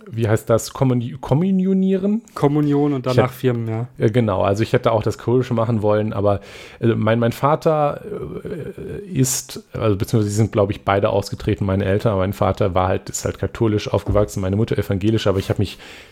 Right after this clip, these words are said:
Speaker 1: schon damals eher zur im-, evangelischen Religion hinzuge-, also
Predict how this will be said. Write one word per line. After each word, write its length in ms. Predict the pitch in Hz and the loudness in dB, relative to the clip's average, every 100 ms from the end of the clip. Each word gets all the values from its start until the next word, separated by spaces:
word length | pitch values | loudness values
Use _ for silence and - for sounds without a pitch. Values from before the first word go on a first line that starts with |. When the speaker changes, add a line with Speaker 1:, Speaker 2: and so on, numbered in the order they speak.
| _ _ - | _ _ -2
Speaker 1:
schon 220 | 117 101 | 0 2
damals 640 | 101 101 101 101 - - | 2 2 2 2 -2 -8
eher 500 | - - - 143 113 | -10 -14 -6 0 0
zur 180 | - 120 | 0 -2
im-, 240 | 110 110 107 | -2 -2 -2
evangelischen 640 | - 110 95 107 101 98 | 0 0 2 2 0 -2
Religion 300 | 92 85 92 | -2 -2 -2
hinzuge-, 500 | 87 - 107 95 95 95 90 - - - | -2 -2 -4 -4 -4 -8 -12 -16 -20 -4
also 180 | 104 95 | 0 0